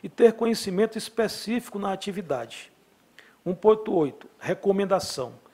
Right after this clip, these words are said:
O arquiteto e urbanista deve manter e desenvolver de modo continuado a sua capacitação e os seus conhecimentos nas áreas de atividades relevantes para as práticas profissionais e para a elevação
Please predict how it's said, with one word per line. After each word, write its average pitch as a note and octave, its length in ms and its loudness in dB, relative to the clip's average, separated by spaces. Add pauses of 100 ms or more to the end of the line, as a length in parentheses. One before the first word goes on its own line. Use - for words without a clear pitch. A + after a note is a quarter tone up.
(340)
O E3+ 60 4
arquiteto E3+ 500 -2
e G3 40 -2
urbanista G3 500 0
deve F#3+ 260 0
manter G3+ 440 2
e - 20 6
desenvolver E3+ 680 -4
de E3 120 -6
modo F3+ 320 0
continuado F3+ 840 0 (300)
a - 80 -2
sua G#3+ 300 2
capacitação G3+ 1000 0
e B3 80 -4
os G3 80 -4
seus G#3 300 0
conhecimentos G#3 720 -4
nas E3+ 280 -2
áreas F3+ 160 2
de E3 120 -4
atividades F3+ 680 -2 (220)
relevantes G#3 880 0 (260)
para F3 200 2
as E3+ 100 -4
práticas F3+ 500 2
profissionais F#3 880 -2
e G3 120 -8
para F#3+ 200 4
a F#3 40 6
elevação G3+ 760 0